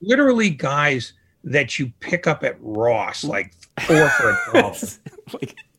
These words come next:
Speaker 2: like, if you got 'em at a used bookstore, there'd be a little marker thing on the bottom of it that lets you know it can't be resold.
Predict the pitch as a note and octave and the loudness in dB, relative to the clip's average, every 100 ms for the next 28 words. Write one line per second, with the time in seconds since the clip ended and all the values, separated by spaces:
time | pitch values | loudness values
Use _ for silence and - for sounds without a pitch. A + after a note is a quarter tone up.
0 | - D#4 D4+ C4+ - - G3 E3+ F3+ E3 | -14 -8 -2 0 0 -2 -2 2 4 6
1 | E3 E3 D3+ B2+ C3 C3 A2 B2 - C#3 | 6 6 4 4 2 0 0 -2 2 4
2 | C3+ B2 A#2+ B2 A#2+ A#2 G2+ G#2+ A2 B2+ | 4 4 2 4 4 4 0 0 0 -2
3 | B2 - B2+ B2+ A#2+ A2+ A2 G#2+ A#2+ A#2 | 0 0 -2 0 0 2 4 4 2 2
4 | B2 A2+ G2+ G2+ - A2 G#2 G#2 A#2+ A2 | 2 0 0 -2 -2 -2 0 0 -2 -2
5 | A2 G2+ G2+ - G2+ F#2+ G#2 | -2 -4 -4 -6 -4 -2 -4